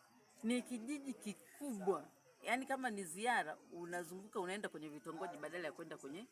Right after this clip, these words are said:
kijiji. Sasa mazingira kama hayo, watu wa aina hiyo hawawezi kupata maendeleo kulingana na wenzao wanavyopata.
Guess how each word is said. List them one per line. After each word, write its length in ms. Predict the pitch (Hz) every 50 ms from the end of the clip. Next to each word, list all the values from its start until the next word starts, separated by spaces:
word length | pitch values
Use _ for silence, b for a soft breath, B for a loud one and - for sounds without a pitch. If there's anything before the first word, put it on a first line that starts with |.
| - - - - - - - -
kijiji. 460 | - 156 160 160 185 185 - - - - - - - - - - - -
Sasa 220 | - - 277 - 311
mazingira 460 | 247 226 208 185 208 208 262 247 240
kama 300 | 233 - 233 226 208 208
hayo, 160 | 214 202 185 185
watu 220 | 214 233 - 214
wa 100 | 202 175
aina 220 | 170 180 180 185
hiyo 140 | 190 202 185 180
hawawezi 300 | 208 233 269 294 254 254
kupata 320 | - 240 262 254 262 240
maendeleo 420 | 226 226 226 220 220 233 247 233
kulingana 400 | - 214 196 196 190 220 220 214
na 80 | 190 175
wenzao 320 | 180 180 175 202 208 190 165
wanavyopata. 920 | 165 175 196 190 170 180 196 247 175 - - - 190 170 143 - - -